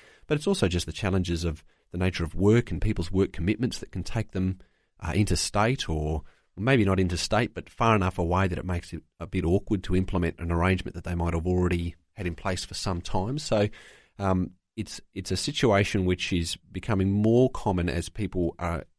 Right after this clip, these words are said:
able to move easier, uh, as people's jobs and their lives enable them to move more easily. Um, these kinds of disputes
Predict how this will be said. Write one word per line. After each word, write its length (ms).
able 180
to 60
move 420
easier, 560
uh, 160
as 140
people's 540
jobs 300
and 120
their 80
lives 340
enable 260
them 200
to 120
move 280
more 180
easily. 380
Um, 420
these 260
kinds 340
of 100
disputes 640